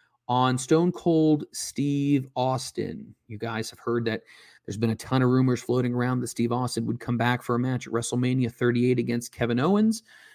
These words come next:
Owens has been recently talking down the state of Texas. There's been rumors flying around that Steve would potentially be interested in one last match. Could that happen? Well, former W W E star and W W E Hall of Famer Diamond Dallas Page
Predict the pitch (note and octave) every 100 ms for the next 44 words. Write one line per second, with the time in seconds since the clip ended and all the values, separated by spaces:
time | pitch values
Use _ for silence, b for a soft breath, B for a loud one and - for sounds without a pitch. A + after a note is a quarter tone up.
0 | B A#2 A#2+ A#2 G#2+ G#2 A2+ A#2 G#2+ A#2+
1 | A2+ A#2+ A2+ A#2 A2+ A#2 A#2+ A2+ G#2+ A2
2 | A2 D#3+ D#3 - D3+ - - B B B
3 | A#2 A2 A#2 A#2 B2 A#2 - A#2 A#2 A#2
4 | A#2 A2+ A#2 G#2+ - A#2+ A#2 A2 - -
5 | C3+ B2+ B2 A#2 - A2 A#2 B2+ A#2+ A2
6 | A2 A#2+ A#2 G2+ - - B2+ D3+ F#3+ -
7 | - b b b - - A3+ E3 C3 A#2+
8 | A#2+ - G#3+ - C4 C#4+ D#4 - _ _
9 | _ _ _ C3 C3+ D3 C4 C#4 C#4+ -
10 | - D#3+ F3 F#3 - A#2+ C3+ C#3+ C#3+ B2+
11 | B2 B2 A#2+ A2+ - B2+ C#3 D3 - E3+
12 | D3+ A#2+ A2+ A2+ A2 G#2+ A2 G#2+ - G#2+
13 | G#2+ B2+ B2 B2 A2+ A2+ A2 G#2 C2 -
14 | - E3 D3+ D3+